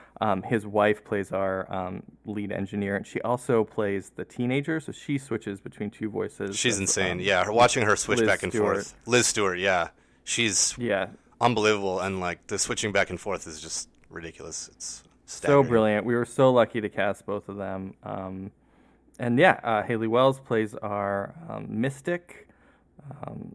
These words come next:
Speaker 1: Ryan Grassmeyer plays the doctor slash sort of security officer. I'm the narrator, uh, in a big, deep, booming voice. Um,
Speaker 2: <laughs>
Speaker 1: I play some guest stars, too. Uh, we got Patty Connor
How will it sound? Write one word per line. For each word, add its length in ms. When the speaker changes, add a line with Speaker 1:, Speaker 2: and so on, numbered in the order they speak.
Speaker 1:
Ryan 240
Grassmeyer 400
plays 300
the 100
doctor 720
slash 300
sort 200
of 60
security 440
officer. 720
I'm 160
the 80
narrator, 680
uh, 180
in 80
a 40
big, 260
deep, 260
booming 520
voice. 520
Um, 360
Speaker 2:
<laughs> 120
Speaker 1:
I 380
play 140
some 180
guest 260
stars, 420
too. 380
Uh, 40
we 100
got 140
Patty 260
Connor 440